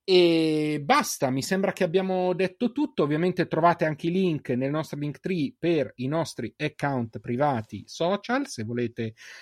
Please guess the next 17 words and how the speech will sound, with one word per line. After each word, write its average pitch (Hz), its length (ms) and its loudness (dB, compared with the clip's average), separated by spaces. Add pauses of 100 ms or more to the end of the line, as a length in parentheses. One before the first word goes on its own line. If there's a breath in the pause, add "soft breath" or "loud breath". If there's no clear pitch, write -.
(280 loud breath)
non, 175 540 8
eh, 131 680 4
rivolgervi 143 640 6
all'intero 139 400 6
account, 151 440 4
ma 135 120 2
insultare 151 680 4
<laughs> - 20 6
o 143 280 4
meglio 139 340 4
fare 147 200 6
complimenti 143 800 4
a 135 180 6
uno 135 400 2 (280 loud breath)
o 143 80 6
a 139 80 10
una 143 520 8